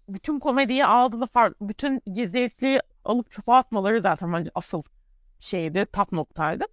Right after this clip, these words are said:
Bu noktada hani dediğim gibi Thor'un zaten şu se-, şu noktadan sonra çok büyük bir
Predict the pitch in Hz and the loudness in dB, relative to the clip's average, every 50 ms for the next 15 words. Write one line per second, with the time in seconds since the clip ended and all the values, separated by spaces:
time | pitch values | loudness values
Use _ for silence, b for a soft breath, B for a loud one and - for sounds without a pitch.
0 | _ _ _ _ _ _ _ _ _ _ _ _ _ - 262 277 311 302 - - | _ _ _ _ _ _ _ _ _ _ _ _ _ -4 -2 0 0 0 0 -2
1 | 339 - 403 370 359 339 - - 247 269 208 294 311 247 240 208 196 - 269 254 | 0 0 2 2 0 -2 -4 -4 -4 -2 0 0 -2 -2 -2 -4 -4 -2 0 0
2 | 269 285 277 294 294 294 302 - 311 311 294 269 - - 285 - - - - - | 0 0 2 2 2 2 2 2 0 0 0 -2 -6 -8 -12 -8 -6 -6 -6 -6
3 | - - 277 269 277 277 - - 285 285 294 285 - 302 294 294 285 269 - - | -6 -4 -2 0 0 0 0 0 0 0 0 0 0 0 0 0 0 -2 -4 -10
4 | - - - - 247 214 214 240 254 247 214 254 | -20 -12 -8 -8 -6 -2 0 0 0 0 -2 -4